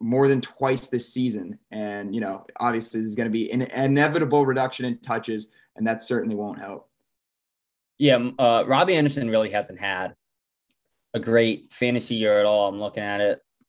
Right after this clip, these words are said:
Speaker 2: is <laughs> really not, not that great at all. So, yeah, I would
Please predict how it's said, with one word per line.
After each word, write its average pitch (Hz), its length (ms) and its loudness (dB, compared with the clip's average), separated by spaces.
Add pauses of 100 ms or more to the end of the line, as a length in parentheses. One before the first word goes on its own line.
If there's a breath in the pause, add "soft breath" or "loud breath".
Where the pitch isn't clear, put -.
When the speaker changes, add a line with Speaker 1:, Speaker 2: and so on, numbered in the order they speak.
Speaker 2:
is 98 440 -10 (300)
<laughs> - 200 -6 (180)
really 120 320 6
not, 104 340 -4
not 104 400 -2 (380)
that 107 240 2
great 104 180 4
at 92 80 -4
all. 107 380 2 (120)
So, - 120 0
yeah, 123 200 6
I 120 180 4
would 117 360 0